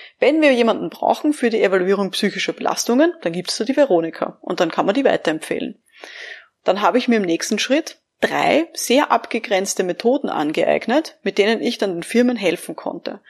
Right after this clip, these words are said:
Also auch da war es mir wichtig, immer die gleiche Vorgehensweise dann zu haben. Ich habe mich auf drei Methoden spezialisiert, habe viele meiner Abläufe auch standardisiert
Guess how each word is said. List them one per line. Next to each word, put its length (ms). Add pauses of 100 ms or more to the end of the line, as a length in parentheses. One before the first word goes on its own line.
(380)
Also 240 (280)
auch 140
da 300
war 60
es 100
mir 160
wichtig, 520
immer 340
die 100
gleiche 380
Vorgehensweise 760
dann 180
zu 180
haben. 380
Ich 140
habe 200
mich 180
auf 80
drei 260
Methoden 440
spezialisiert, 840 (240)
habe 160
viele 480
meiner 280
Abläufe 640
auch 100
standardisiert 920